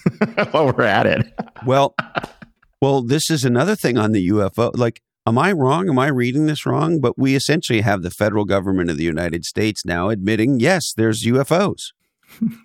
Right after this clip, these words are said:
Speaker 1: Yep.
Speaker 2: Right?
Speaker 1: Yeah, pretty <laughs> much. I mean,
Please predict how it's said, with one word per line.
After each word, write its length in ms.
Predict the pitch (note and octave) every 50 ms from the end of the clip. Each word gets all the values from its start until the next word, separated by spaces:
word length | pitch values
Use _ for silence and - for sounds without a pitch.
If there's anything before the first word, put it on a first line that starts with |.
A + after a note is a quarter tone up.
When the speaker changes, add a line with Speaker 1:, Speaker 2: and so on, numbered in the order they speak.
| F4+ - - - _ - - - - _ _ - _ _ -
Speaker 1:
Yep. 840 | B3+ - - - _ - - - - - - D#4+ D#4 D4 C4 A3+ A3+ -
Speaker 2:
Right? 320 | A3+ - - G#3 E4 G4+ - _ _ -
Speaker 1:
Yeah, 360 | B2+ C3+ F#3 - F4+ D4 C#4 -
pretty 220 | - G#3 F#3+ A3+ G3+
<laughs> 0 |
much. 540 | D#3+ A#2 - - B3 F3 - - - - -
I 80 | - - - - G3 E3 - -
mean, 420 | A3+ - - - C#4 A3+ A3+ -